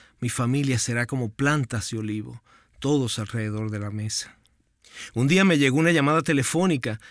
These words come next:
y era de su hija, y ella me dijo, "Pastor, sé que no ha oído de mí en un largo tiempo,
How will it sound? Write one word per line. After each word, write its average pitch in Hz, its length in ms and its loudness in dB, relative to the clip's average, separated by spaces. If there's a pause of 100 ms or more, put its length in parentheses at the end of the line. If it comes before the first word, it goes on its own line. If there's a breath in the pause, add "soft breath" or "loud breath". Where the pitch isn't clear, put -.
(160 loud breath)
y 127 100 0
era 143 140 2
de 160 100 2
su 147 240 2
hija, 185 340 -2 (360 loud breath)
y 131 80 2
ella 147 140 4
me 156 120 2
dijo, 135 240 2
"Pastor, 135 580 2 (440 soft breath)
sé - 240 0
que 220 100 4
no 208 120 4
ha 185 40 4
oído 185 300 4
de 147 120 2
mí 156 240 4
en 147 100 2
un 139 100 2
largo 143 260 0
tiempo, 135 560 -4